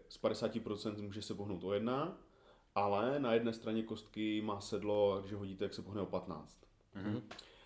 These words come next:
Speaker 1: A dá se to hrát ve variantě buď, o, takové sofistikovanější, kterou ani nehrajem, protože mi přijde víc suchopárná a tím, že to hrajeme s dětskama, tak i ne úplně vhodná, nebo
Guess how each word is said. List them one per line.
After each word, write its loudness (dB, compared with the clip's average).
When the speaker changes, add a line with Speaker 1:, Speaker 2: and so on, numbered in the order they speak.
Speaker 1:
A -4
dá 2
se -4
to -2
hrát 4
ve 4
variantě 4
buď, -4
o, 2
takové 4
sofistikovanější, -2
kterou 4
ani 6
nehrajem, 2
protože -4
mi 0
přijde 2
víc -8
suchopárná 0
a -4
tím, -4
že -6
to 0
hrajeme 2
s -4
dětskama, -2
tak -6
i -2
ne -2
úplně 2
vhodná, -2
nebo -4